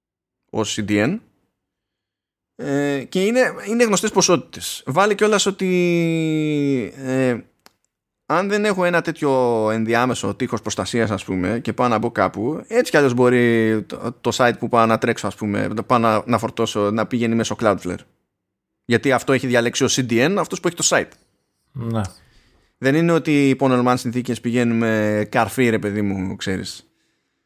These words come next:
Speaker 1: στα resources του πρωτότυπου server και, και τα λοιπά. Ακόμη και ο, για Halftone έχω C D N.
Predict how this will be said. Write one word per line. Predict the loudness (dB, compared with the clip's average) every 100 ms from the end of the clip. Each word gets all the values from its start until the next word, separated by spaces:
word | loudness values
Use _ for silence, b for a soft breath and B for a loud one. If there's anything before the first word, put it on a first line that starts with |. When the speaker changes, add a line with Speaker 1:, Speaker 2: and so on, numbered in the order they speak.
| _ _ _ _ _ _
Speaker 1:
στα | -10 -2 2 2 2
resources | 2 2 4 2 0
του | -4
πρωτότυπου | 0 2 2 0 -4
server | -4 -4 -4 -6
και, | -6 -8 -8 -8 -8 -6
και |
τα | -2
λοιπά. | -2 -2
Ακόμη | -2 0 0
και | 2
ο, | 4 4 4 2 -4 -18 -18 -18 -20 _ _ -14 -12 -4
για | -2 0
Halftone | 0 0 -2
έχω | -2
C | -4 -4
D |
N. | -4 -4